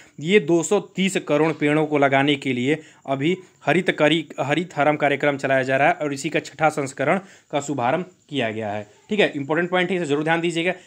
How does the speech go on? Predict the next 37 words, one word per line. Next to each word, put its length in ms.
अच्छा, 240
हम 100
लोगों 180
ने 140
अभी 300
पढ़ा 360
था 100
कुछ 200
दिन 120
पहले 260
ही, 100
क्या 180
पढ़ा 220
था 260
कि 80
पर्यावरण 500
दिवस 240
मनाया 220
गया 140
था। 80
किस 140
दिन 140
मनाया 180
गया 100
था? 80
पाँच 340
जून 200
को 120
जो 100
हमारा 160
पर्यावरण 480
दिवस 260
मनाया 220
गया 160
था, 260
इसी 280
दिन 300